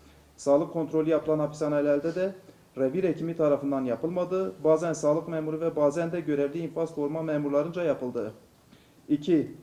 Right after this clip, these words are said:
grevde olan mahpuslara bazı hapishanelerde İAŞ'nin hiç verilmediği, bazı hapishanelerde de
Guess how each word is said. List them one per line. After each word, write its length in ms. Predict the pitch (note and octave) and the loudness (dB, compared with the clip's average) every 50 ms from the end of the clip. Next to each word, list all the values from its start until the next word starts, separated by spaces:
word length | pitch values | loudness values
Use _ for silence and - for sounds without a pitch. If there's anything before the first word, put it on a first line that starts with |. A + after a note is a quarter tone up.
| - C3+ | -4 0
grevde 300 | D3+ D3 C#3+ C#3+ C#3+ F3 | 4 4 4 4 2 0
olan 240 | F3 F3 F3+ F3 | 0 0 0 0
mahpuslara 600 | F3 E3 D3 C#3+ D3 - - - D#3+ D#3+ F3 F3 D#3+ | 0 0 -2 -2 -4 -8 -6 -2 0 0 0 0 0
bazı 260 | F3+ F3 F3 D#3+ E3 | 2 0 2 2 0
hapishanelerde 840 | D#3+ D3 D3+ - - D3+ C#3+ C#3+ C#3 C#3 C#3 C#3+ C#3+ C#3 F3 F3+ | 0 0 -2 -2 -4 -2 0 0 2 2 2 0 0 -2 -6 -6
İAŞ'nin 500 | D3 D3+ D3+ D3 C#3+ D3 D#3 D3+ D#3+ E3 | -2 0 0 0 0 0 -2 -6 -4 -6
hiç 160 | E3 D#3+ - D#3 | -8 -6 -4 -4
verilmediği, 560 | D3+ D3 D#3+ F3+ F3+ F3 E3+ F#3 F#3 F#3 E3 | -4 -2 -4 -6 -6 -6 -6 -4 -4 -2 0
bazı 240 | E3+ E3 D#3+ D3+ D#3 | 0 0 0 0 0
hapishanelerde 720 | D3 D3 - D#3+ D3 D3 C#3+ C#3 C#3+ C#3+ D3 D3 F3+ | -2 -2 -4 -4 -2 -2 0 0 0 0 0 -2 -4
de 60 | E3 | -6